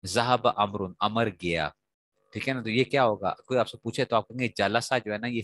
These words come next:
फेले लाजिम है, इसके लिए हमें क्या नहीं चाहिए? बस फ़ाइल पे पूरा हो जाता है, यानी फ़ाइल के ऊपर। और "ज़हब अमरुन", ज़हबा भी क्या है? फेले लाजिम है, ज़हबा। और फेले मुतादी क्या होता है?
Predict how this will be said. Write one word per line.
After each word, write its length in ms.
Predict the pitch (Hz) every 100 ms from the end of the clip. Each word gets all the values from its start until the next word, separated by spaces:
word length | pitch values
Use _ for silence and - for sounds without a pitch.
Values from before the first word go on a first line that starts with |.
| -
फेले 240 | 104 110
लाजिम 520 | 101 85 80 - 95
है, 80 | 82 - _ _ - - _ _
इसके 220 | 127 -
लिए 100 | 135
हमें 180 | 131 131
क्या 180 | - 135
नहीं 140 | 139
चाहिए? 380 | - 104 98 95
बस 180 | 104 - _ _ -
फ़ाइल 240 | 120 135
पे 100 | 131
पूरा 280 | 127 123 120
हो 140 | 104 87
जाता 300 | 87 80 87
है, 60 |
यानी 200 | 92 92
फ़ाइल 300 | - 92 87
के 160 | 85 87
ऊपर। 200 | 78 85
और 160 | 98
"ज़हब 340 | 98 107 117 120
अमरुन", 360 | 104 107 117 110
ज़हबा 340 | 101 113 117
भी 140 | 110
क्या 160 | 110 120
है? 40 | 117
फेले 240 | 107 98 98
लाजिम 400 | 85 78 82 85
है, 60 | 78 _ _ _ _ _
ज़हबा। 340 | - 90 82 - _ _ _
और 160 | 117 - -
फेले 240 | 151 151
मुतादी 460 | 139 117 110 113 151
क्या 160 | 147 139
होता 220 | 120
है? 100 | 120